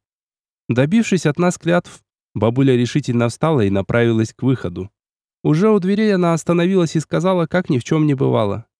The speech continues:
"До свидания, мальчики. Нам со Святиком уже пора. Дома нас ждут гости. И вообще, у нас много дел. Очень много дел". После она торопливо вышла и заперла дверь.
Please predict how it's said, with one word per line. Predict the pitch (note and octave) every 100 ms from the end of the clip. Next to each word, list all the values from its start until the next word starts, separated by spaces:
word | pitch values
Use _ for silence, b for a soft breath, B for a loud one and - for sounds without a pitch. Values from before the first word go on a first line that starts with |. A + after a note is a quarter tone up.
| _ _
"До | - G#3+ A3+
свидания, | A#3 A#3+ F3 D#3+ E3 E3 E3
мальчики. | E3 D#3 D#3+ D3+ C#3+ D#3+ - _ _ -
Нам | C#3 C3+
со | - C#3+
Святиком | - E3+ G3+ D#3+ B2 A#2
уже | A#2+ D#3 E3+
пора. | F#3 A#2 C3 - _ _ -
Дома | F3+ G3+ A3 F#3+
нас | D#3+ F3
ждут | C#3 D#3+ G3
гости. | F3 E3+ C#3 - B2 _ _ A#3+
И |
вообще, | A#3 A#3+ A#3+ - F#3+ G#3 - -
у | E3
нас | D#3 D3+ F3+
много | E3 E3+ E3+ F#3
дел. | D3+ D#3 D#3+ _ _ _ -
Очень | A#3+ A#3+ - C3+
много | C3 C3+ B2+ C3+
дел". | B2 B2+ C3 - _ _ _ _ _ _ _ _
После | F#3+ G#3 C3
она | B2 C3
торопливо | B2+ A2+ A2+ C3 B2 A2
вышла | E3 - E3+ E3+
и | A#2+
заперла | G#2+ A2 A2 A#2+ C#3+
дверь. | B2 G#2+ -